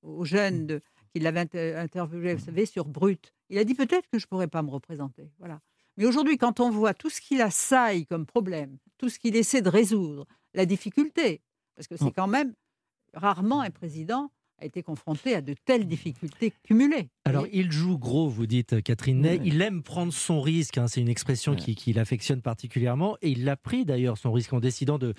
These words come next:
Speaker 3: de ne pas reconfiner, malgré les avis des scientifiques, Charles Villeneuve. Et pour le moment,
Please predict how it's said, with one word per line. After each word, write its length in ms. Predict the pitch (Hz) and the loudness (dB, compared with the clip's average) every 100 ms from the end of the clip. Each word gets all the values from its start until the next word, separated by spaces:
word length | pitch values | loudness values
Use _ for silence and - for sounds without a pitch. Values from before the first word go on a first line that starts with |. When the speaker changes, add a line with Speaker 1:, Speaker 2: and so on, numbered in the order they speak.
| - - _ | -12 -20 _
Speaker 3:
de 80 | 127 | 0
ne 80 | 135 | 0
pas 280 | - 185 160 | 0 0 0
reconfiner, 680 | 147 - 139 - 135 139 | -4 -8 -10 -6 -4 -2
malgré 680 | 147 160 180 135 127 185 202 | -2 -2 -4 -8 -8 -4 -4
les 200 | 170 135 | -4 -4
avis 220 | 131 147 | -4 -4
des 100 | 120 | -4
scientifiques, 580 | 117 143 - 147 - 156 | -2 -4 -2 -2 0 -2
Charles 200 | - 117 | -2 -2
Villeneuve. 340 | 113 123 123 | 0 2 2
Et 60 | 120 | 2
pour 160 | 147 175 | 2 2
le 40 | |
moment, 340 | 147 160 269 | 2 0 -2